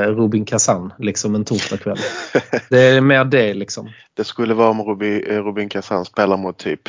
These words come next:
Speaker 2: jag vet inte fan vad, något stort italienskt lag där det ändå kanske blir, kan, kan bli lite hetsigt i matchen. Då kan
Speaker 1: Ja,
Speaker 2: jag ändå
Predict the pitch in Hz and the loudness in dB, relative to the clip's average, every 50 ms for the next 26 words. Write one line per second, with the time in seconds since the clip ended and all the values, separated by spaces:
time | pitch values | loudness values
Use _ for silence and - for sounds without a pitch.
0 | - - _ - 95 98 95 - - - 113 101 95 92 85 82 _ - 98 101 | -18 -10 _ -2 -2 -2 -2 -6 -6 -2 -2 0 0 0 -2 -2 _ -8 -8 -6
1 | 101 95 - - - 120 104 82 _ - - _ - 107 104 104 92 90 95 - | -6 -6 -8 -4 -2 -2 -2 -2 _ -12 -12 _ 0 2 4 4 2 0 -2 -2
2 | 104 90 80 85 90 82 90 90 92 90 95 98 95 87 82 _ _ _ - - | 0 0 0 2 2 0 2 2 2 0 0 0 -2 -2 -2 _ _ _ -4 -2
3 | 113 95 87 - 107 104 95 - 117 104 101 90 - - - - 131 113 110 107 | -2 -2 -2 2 2 2 2 2 0 0 0 0 -4 -10 -4 -2 -2 -2 -2 0
4 | 110 120 113 104 104 110 110 113 - - 98 107 101 - - - 92 - 107 101 | 2 2 4 4 4 2 2 0 -4 -6 -8 -8 -10 -10 -12 -16 -8 -6 -6 -4
5 | 101 95 92 - - 82 - - _ _ _ _ - 113 - - 107 135 135 135 | -4 -6 -6 -6 -10 -14 -14 -14 _ _ _ _ -2 -2 0 2 2 4 4 2
6 | 135 139 | 0 -2